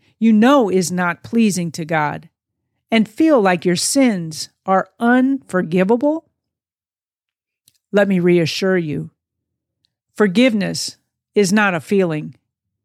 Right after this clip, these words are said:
Forgiveness is a biblical truth. God's forgiveness is available to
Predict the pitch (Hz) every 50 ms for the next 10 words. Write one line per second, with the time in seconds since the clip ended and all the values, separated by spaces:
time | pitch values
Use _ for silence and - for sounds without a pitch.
0 | _ _ _ _ _ _ _ _ _ _ _ - - 247 202 285 330 349 320 262
1 | 202 196 - - - 220 208 208 190 160 185 202 190 185 180 - - 175 165 -
2 | - - - 247 226 185 165 185 180 - _ _ _ _ _ _ _ _ _ _
3 | _ _ _ _ _ _ _ _ _ _ _ _ _ _ _ _ _ _ _ _
4 | _ _ - 180 196 233 262 302 330 277 - - 226 202 180 185 185 165 175 180
5 | 170 - - 196 175 202 180 190 220 226 226 220 208 202 196 - - 220 196